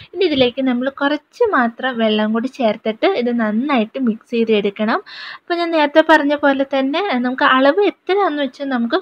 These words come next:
കൂട്ടിയെടുക്കാവുന്നതാണ്. ഇനി ഞാൻ അതിലേക്ക് ഒരു ടീസ്പൂണോളം coconut ഓയിലും കൂടി ഒഴിച്ചു കൊടുത്തു. ആ coconut ഓയിലും കൂടി ഒഴിച്ചു കൊടുക്കണത് ഒന്നുമല്ല, നമുക്ക് mix ചെയ്യുമ്പോൾ തന്നെ ഒഴിച്ചു കൊടുക്കാം. അതല്ലാന്നുണ്ടെങ്കിൽ, ആ, ഇത് മാത്രമായിട്ട് നമ്മൾ നന്നായിട്ട്,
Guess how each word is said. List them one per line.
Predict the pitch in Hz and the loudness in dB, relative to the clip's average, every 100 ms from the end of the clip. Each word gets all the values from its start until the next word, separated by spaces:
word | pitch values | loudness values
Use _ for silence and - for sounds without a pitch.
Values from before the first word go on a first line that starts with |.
| - | -4
കൂട്ടിയെടുക്കാവുന്നതാണ്. | 240 233 277 233 214 220 220 233 254 226 220 381 - - - 427 | -6 -2 0 0 0 0 2 2 2 2 2 -2 -8 -20 -12 -2
ഇനി | 453 403 | 0 2
ഞാൻ | 311 | 2
അതിലേക്ക് | 277 262 254 277 | 0 0 0 2
ഒരു | 294 294 | 0 0
ടീസ്പൂണോളം | 247 - 233 233 240 294 | -6 -6 -4 -2 -2 0
coconut | 302 240 226 214 226 | 2 2 0 -2 0
ഓയിലും | 220 220 | 0 0
കൂടി | 220 226 | 0 0
ഒഴിച്ചു | 262 220 - | 2 0 -2
കൊടുത്തു. | 226 208 - 359 - - - | -2 -2 -2 -4 -4 -12 -4
ആ | |
coconut | 285 285 277 277 277 | 0 4 4 4 4
ഓയിലും | 285 285 | 4 4
കൂടി | 294 349 | 2 4
ഒഴിച്ചു | 339 285 349 | 4 2 0
കൊടുക്കണത് | 403 320 294 294 | 0 0 -2 0
ഒന്നുമല്ല, | 320 277 277 285 | 2 2 2 0
നമുക്ക് | 381 392 330 | 0 -2 -4
mix | 359 320 269 - | -6 -6 -10 -8
ചെയ്യുമ്പോൾ | 311 285 311 311 | -6 -2 -2 -2
തന്നെ | 294 285 381 | -4 -2 2
ഒഴിച്ചു | 285 269 - | 2 2 0
കൊടുക്കാം. | 269 240 240 196 403 - - 277 | -2 -2 0 -2 -2 -8 -10 -6
അതല്ലാന്നുണ്ടെങ്കിൽ, | 285 302 294 311 381 349 285 294 294 349 415 | -2 0 2 0 2 -2 0 -2 0 0 0
ആ, | 262 | 0
ഇത് | 269 302 | 0 -2
മാത്രമായിട്ട് | 311 277 269 320 330 294 285 | 0 0 0 -2 0 0 -4
നമ്മൾ | 294 285 262 320 | -6 -4 0 0
നന്നായിട്ട്, | 392 262 254 277 269 - | 0 0 0 0 0 0